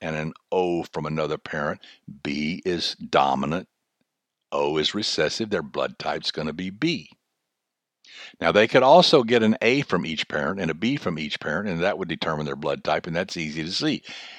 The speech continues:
If they get both, if one parent donates an A and another parent donates a B, then they got A B blood type. And if both parents donate O's, and that's required, both parents must donate O types, then they have O type blood.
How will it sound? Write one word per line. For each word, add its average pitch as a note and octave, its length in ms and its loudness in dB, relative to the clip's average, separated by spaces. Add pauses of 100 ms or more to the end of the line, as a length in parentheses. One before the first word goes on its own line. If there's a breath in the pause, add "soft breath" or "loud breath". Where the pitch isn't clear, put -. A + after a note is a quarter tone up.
(160 loud breath)
If - 200 6
they A#2 180 6
get A2 280 4
both, C#3+ 480 6
if - 140 -8
one D3 200 4
parent C3+ 280 6
donates A2+ 360 6
an F#2+ 180 4
A F2 200 2
and A2 100 2
another G2+ 280 2
parent F#2+ 380 -2
donates E2+ 360 0
a E2 60 -2
B, C#3 300 0
then A2 160 2
they A2+ 120 2
got A2 220 0
A E2+ 160 0
B F2 200 -4
blood C3+ 300 -4
type. - 260 -12 (680 loud breath)
And A2 220 4
if G#2+ 320 4
both G#2+ 560 4
parents C#3 380 4
donate A2 580 4
O's, D#2 640 0 (580)
and D2 160 -2
that's F#2+ 440 4
required, G#2+ 680 -2 (180)
both F#2+ 320 4
parents A2+ 440 2
must G#2 320 2
donate F2 420 0 (100)
O B2 200 0
types, E2 440 -8 (320 loud breath)
then G#2+ 300 6
they G#2 140 4
have F2 200 6
O E2 140 0
type C#2+ 320 -4
blood. C#2 300 -8